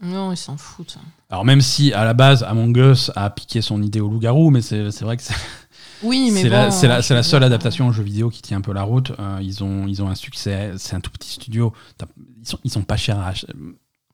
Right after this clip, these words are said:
Speaker 2: si tu
Speaker 1: Ouais.
Speaker 2: veux leur filer un peu de sous, ça te reviendra pas cher.
Speaker 1: Mm.
Speaker 2: Ça te reviendra moins cher que de faire un concert à la con avec Ariana Grande. Euh,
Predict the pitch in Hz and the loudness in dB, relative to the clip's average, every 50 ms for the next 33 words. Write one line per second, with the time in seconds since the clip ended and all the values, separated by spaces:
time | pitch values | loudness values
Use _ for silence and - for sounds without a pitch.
0 | _ _ _ 131 - - - 180 185 185 123 120 117 - - 120 113 110 104 - | _ _ _ -20 -18 -12 -8 -4 0 0 2 0 0 0 -2 0 0 0 0 -2
1 | 107 - - 131 123 - - - - - - 104 98 - 95 98 101 101 98 95 | -4 -6 -2 -4 -4 -4 -4 -12 -16 -14 -14 -14 -10 -8 -6 -4 -4 -4 -6 -6
2 | 92 104 98 - 107 107 - - - - - - - 180 175 165 - _ _ _ | -6 -8 -8 -6 -8 -8 -10 -14 -20 -20 -20 -18 -14 -14 -14 -14 -16 _ _ _
3 | _ - - 104 - 101 101 110 110 107 113 107 107 113 113 120 - - - 135 | _ -10 -10 -6 -4 -4 -2 0 0 0 0 2 2 4 4 4 4 2 0 -2
4 | 127 - - 104 101 - - 123 104 104 - - 110 101 - - 127 107 101 90 | 0 0 -4 -4 -4 -4 -4 -6 -6 -6 -6 -6 -6 -6 -2 -2 -2 -2 -2 -4
5 | 87 101 - - 127 120 117 113 101 101 98 - 101 101 101 104 101 98 98 98 | -4 -6 -6 -2 0 0 0 0 -2 -4 -8 -8 -8 -4 -2 -2 -2 -2 -4 -4
6 | 98 98 101 104 113 117 120 117 101 101 101 98 95 95 98 | -4 -4 -2 -2 0 0 0 0 0 -2 -4 -6 -8 -8 -8